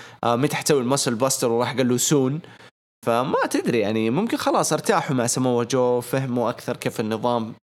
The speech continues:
هو فهم النظام أكثر في ال دبليو دبليو إي، فما هم شايلين هم. وبعدين لا تنسى، يعني، الخطأ اللي صار مع Tyson كيد، يعني، هذه المصارعة، يعني، أخطاء نا-، يعني تصير، صارت مع، آه، شو اسمه؟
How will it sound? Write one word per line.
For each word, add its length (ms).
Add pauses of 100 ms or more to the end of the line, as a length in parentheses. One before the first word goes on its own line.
(200)
هو 180
فهم 340
النظام 400
أكثر 260
في 80
ال 60
دبليو 180
دبليو 260
إي، 220 (460)
فما 160
هم 140
شايلين 360
هم. 180
وبعدين 280
لا 140
تنسى، 320
يعني، 200
الخطأ 340
اللي 100
صار 220
مع 120
Tyson 360
كيد، 280 (500)
يعني، 340
هذه 220
المصارعة، 560
يعني، 260
أخطاء 500 (480)
نا-، 260
يعني 280
تصير، 300 (220)
صارت 460
مع، 320 (320)
آه، 300
شو 140
اسمه؟ 280